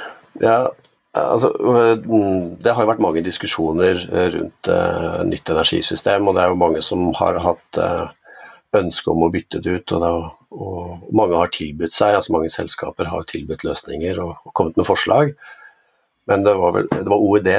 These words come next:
som da bestilte en sånn utredning i tjue sytten, eh, om fremtidens energisystem, hvor det var laget en ganske bred analyse av, av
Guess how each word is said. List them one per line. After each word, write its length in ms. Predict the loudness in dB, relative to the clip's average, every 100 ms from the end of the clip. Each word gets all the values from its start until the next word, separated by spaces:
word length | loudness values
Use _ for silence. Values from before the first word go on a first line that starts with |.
| 2
som 160 | 0
da 80 | 0
bestilte 460 | 0 -2 -4 -2 -2
en 80 | 0
sånn 160 | 0
utredning 500 | -2 -4 -4 0 2
i 80 | 2
tjue 220 | 2 0 2
sytten, 480 | 0 -2 0 0 0 -6 -6
eh, 260 | 0 2 0 0
om 240 | 0 0
fremtidens 540 | 0 0 0 -4 -4 -2
energisystem, 640 | -2 -2 -2 -2 0 2
hvor 160 | 4 4
det 80 |
var 160 | 4 2 2
laget 320 | 2 0 0
en 140 | 0 0
ganske 160 | -2 -8
bred 220 | -4 -2 0
analyse 560 | 2 2 2 2 2
av, 300 | 4 2 0 _ _ _ _ _ _ _
av 80 | -6